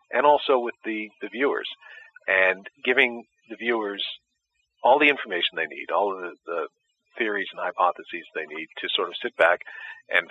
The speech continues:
for however long they want to think about this, say, "Well, okay, it could be this, this, this, this,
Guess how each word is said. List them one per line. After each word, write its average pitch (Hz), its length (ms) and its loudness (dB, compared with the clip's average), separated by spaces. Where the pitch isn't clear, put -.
for 90 440 0
however 95 260 4
long 95 200 2
they 95 80 -2
want 92 180 -2
to - 80 -10
think 123 160 -4
about 90 240 2
this, 80 100 -6
say, 82 140 2
"Well, 113 160 4
okay, 123 260 2
it 78 100 -6
could 104 100 -10
be 87 120 -10
this, 85 120 -6
this, 104 120 -12
this, - 140 -10
this, 101 140 -6